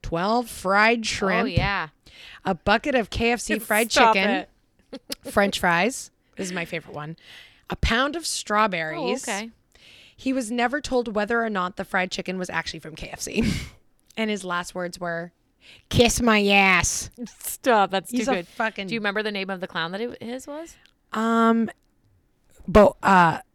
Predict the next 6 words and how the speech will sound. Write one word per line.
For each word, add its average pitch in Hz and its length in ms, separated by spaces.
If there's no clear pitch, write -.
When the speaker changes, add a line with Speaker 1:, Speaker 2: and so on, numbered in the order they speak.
Speaker 1:
no. 156 440
What 202 160
is 202 180
it? 139 200
Not 208 220
Bobo. 180 480